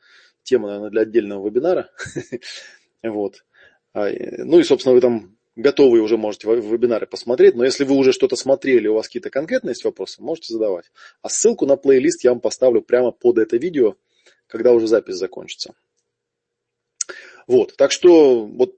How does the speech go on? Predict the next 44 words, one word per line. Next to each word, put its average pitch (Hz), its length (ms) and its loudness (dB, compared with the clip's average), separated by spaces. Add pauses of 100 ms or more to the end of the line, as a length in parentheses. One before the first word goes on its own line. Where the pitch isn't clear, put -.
(120)
собственно, 131 320 -4
вопрос, 135 280 0
который 127 240 -2
я 127 60 0
сам 226 180 -2
себе 117 220 -6
задам, 110 420 -4
с - 80 -20
которого 110 340 -6
сегодня 104 240 -16
начну, 107 340 -14
это - 160 -14
как, - 420 -4 (600)
когда, 156 400 2
зачем 120 500 -2
искал, 175 400 0
нашёл 139 440 -4
и 107 40 -20
начал 120 220 -10
применять. 98 580 -16
Вообще - 220 0
говоря, 135 240 4
наверное, 117 220 -4
как - 160 -14
и 113 40 -14
все - 160 -4
люди, 143 280 0 (600)
э, - 60 -10 (320)
слава 160 240 4
богу, 135 240 2
меня 110 360 -4 (480)
судьба 113 280 -2
уберегла, 147 580 2
я 127 220 2
этим 113 160 -2
всем 113 200 -8
начал 107 240 -10
заниматься 107 400 -12
не 101 60 -16
потому, 139 220 -8
что - 140 -10
я 131 40 -4
чем-то 123 260 -6
заболел, 113 520 0